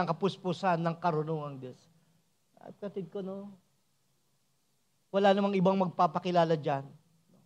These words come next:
Hindi naman bababa muli ang Diyos. Hindi naman muli bababa ang anghel. Mga kapatid, bubuhayin muli ang propeta ng Diyos. Bubuhayin muli si Moises, mga kapatid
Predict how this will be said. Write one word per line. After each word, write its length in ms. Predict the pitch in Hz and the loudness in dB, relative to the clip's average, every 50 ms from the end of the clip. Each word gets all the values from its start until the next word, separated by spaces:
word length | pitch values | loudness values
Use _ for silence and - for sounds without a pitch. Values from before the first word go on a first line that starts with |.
| _ _ _ _ _ _ _ _ _ _ _ _ _ _ _ _ _ _ _ _ _ - | _ _ _ _ _ _ _ _ _ _ _ _ _ _ _ _ _ _ _ _ _ -4
Hindi 240 | 185 190 202 220 214 | 0 2 4 6 8
naman 160 | 208 208 202 | 8 8 10
bababa 320 | 202 190 190 185 175 196 | 10 10 12 12 10 10
muli 320 | 196 196 196 190 190 202 208 | 8 8 6 4 6 6 6
ang 160 | 185 180 180 | 6 6 4
Diyos. 480 | 160 156 170 170 160 - - - - _ _ _ _ _ _ - | 2 2 0 0 0 -2 -6 -16 -20 _ _ _ _ _ _ -2
Hindi 160 | 226 226 226 | 0 4 8
naman 240 | 247 247 247 240 226 | 10 10 10 10 10
muli 160 | 233 233 226 | 8 6 8
bababa 400 | 214 226 220 220 220 185 226 202 | 12 12 12 12 12 12 12 12
ang 160 | 220 226 226 | 10 10 8
anghel. 400 | 196 190 214 220 202 190 175 160 165 - - _ _ - | 8 10 10 10 10 8 4 0 -4 -10 -20 _ _ 2
Mga 160 | 202 254 262 247 | 6 8 8 8
kapatid, 200 | 175 240 208 240 233 | 8 8 6 6 6
bubuhayin 560 | 202 190 262 285 294 269 254 254 269 269 240 | 6 6 8 12 12 12 12 12 12 12 12
muli 240 | 247 262 269 247 269 | 10 6 6 8 8
ang 160 | 262 247 247 | 6 6 6
propeta 480 | 180 233 233 - 240 247 247 247 247 233 | 8 6 8 10 12 12 12 12 12 10
ng 240 | 220 220 208 202 | 8 8 4 4
Diyos. 320 | 180 208 208 196 - - - - - - - - | 6 6 6 6 4 0 -8 -20 -20 -2 6 8
Bubuhayin 480 | 330 311 311 302 269 277 285 294 285 | 10 12 12 12 12 12 12 12 12
muli 240 | 262 269 285 285 277 | 10 6 6 6 4
si 160 | - - 262 | 4 6 8
Moises, 400 | 214 240 254 254 208 190 240 214 - | 12 12 12 12 12 10 4 4 4
mga 300 | 208 208 208 202 190 180 | 2 2 4 4 4 2
kapatid 320 | 165 202 196 190 185 170 | 0 -2 -4 -4 -6 -10